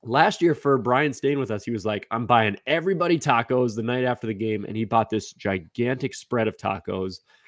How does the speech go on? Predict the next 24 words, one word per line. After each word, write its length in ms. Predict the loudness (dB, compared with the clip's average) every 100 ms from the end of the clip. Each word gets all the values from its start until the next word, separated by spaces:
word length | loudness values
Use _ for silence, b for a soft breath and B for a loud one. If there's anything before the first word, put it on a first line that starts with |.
| b -14
which 140 | -8
was 140 | -8
so 320 | -4 2 4 4
good. 420 | 2 0 0 -4 _ _ _
A 40 | -6
great 300 | 0 2 2
way 160 | 0
to 140 | 0 -2
end 180 | -2 -2
another 260 | -2 -4
Frisco 440 | -2 -2 -2 -4 -6
trip. 320 | -6 -6 -6 _ _ _ _ b -6
So 220 | 2 4
we 220 | 4 4
are 80 | 6
doing 240 | 8 8
every 200 | 6 4
week 280 | 4 2 -2
now. 160 | -4 -2
I'm 140 | -4
taking 340 | -2 -2 -2 -2
one 300 | 2 2 2
fan 320 | 0 2 2
question. 560 | 0 -2 -2 -4 -12